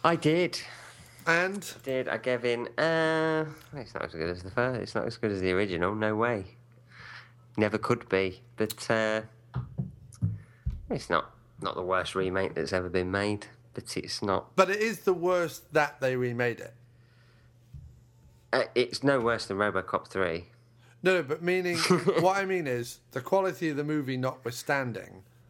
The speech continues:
Speaker 2: the fact that they dared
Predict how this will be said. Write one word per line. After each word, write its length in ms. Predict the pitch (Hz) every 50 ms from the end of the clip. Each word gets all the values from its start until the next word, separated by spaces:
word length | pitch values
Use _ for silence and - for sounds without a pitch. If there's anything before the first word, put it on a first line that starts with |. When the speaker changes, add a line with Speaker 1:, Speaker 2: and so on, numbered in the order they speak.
| - - - - _ _ _ -
Speaker 2:
the 100 | 135 127
fact 420 | 123 - - 180 175 175 - -
that 140 | - 147 127
they 300 | 123 131 135 135 131 143 - - - - _
dared 640 | - 151 143 143 135 123 113 107 101 98 101 101 -